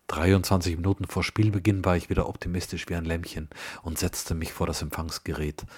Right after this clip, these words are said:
heute vom Beamer. Wir gewannen drei zu zwei und spielten den B-, den B V B teilweise in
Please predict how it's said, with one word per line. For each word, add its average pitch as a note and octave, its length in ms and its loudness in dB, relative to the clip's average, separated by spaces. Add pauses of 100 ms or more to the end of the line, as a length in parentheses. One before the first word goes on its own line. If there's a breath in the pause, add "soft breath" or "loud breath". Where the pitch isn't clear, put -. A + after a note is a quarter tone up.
(120)
heute - 260 -2
vom - 260 -8
Beamer. D#2 380 -4 (400 loud breath)
Wir G2 120 4
gewannen F#2+ 400 4
drei F2 240 4
zu - 180 -6
zwei D#2+ 340 0
und C#2 140 -6
spielten - 340 -2
den D2 160 -4
B-, D#2+ 160 -4 (200)
den D2+ 160 -4
B F2 80 2
V D2+ 180 -4
B E2+ 220 0
teilweise D#2+ 520 -2
in C#2+ 220 -8